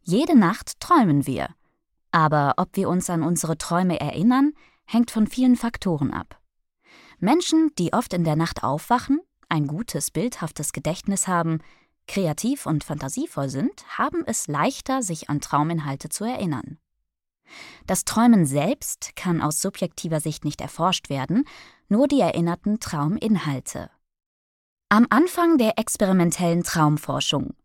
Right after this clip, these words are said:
Mitte der fünfziger Jahre, dachten die Forscher, dass nur während der rem-Schlafphasen, in denen die Augen schnelle, ruckartige und beidseits symmetrische Bewegungen vollführen,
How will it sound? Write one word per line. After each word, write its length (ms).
Mitte 300
der 140
fünfziger 540
Jahre, 500
dachten 340
die 120
Forscher, 520
dass 220
nur 300
während 300
der 160
rem-Schlafphasen, 1160
in 180
denen 280
die 160
Augen 360
schnelle, 500
ruckartige 840
und 180
beidseits 560
symmetrische 640
Bewegungen 580
vollführen, 640